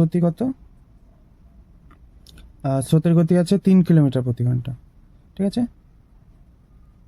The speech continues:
ওকে, তো কী করো, পনেরো minus two into three মানে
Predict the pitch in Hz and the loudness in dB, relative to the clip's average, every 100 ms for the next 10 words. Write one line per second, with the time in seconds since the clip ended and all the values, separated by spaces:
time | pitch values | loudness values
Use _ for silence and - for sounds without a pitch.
0 | _ _ _ - - _ - - _ - | _ _ _ -20 -20 _ -20 -20 _ -20
1 | - - - - _ _ - _ - _ | -20 -20 -20 -20 _ _ -20 _ -20 _
2 | - - _ _ - - 170 165 240 - | -20 -20 _ _ -20 -10 -4 -2 -4 -8
3 | _ - - - 151 165 160 165 170 156 | _ -20 -16 -8 -4 -2 0 0 0 0
4 | 151 165 160 156 185 165 - - 160 160 | 2 4 4 4 2 -2 -12 -4 2 2
5 | 170 160 - 170 170 175 | 0 -2 0 2 4 2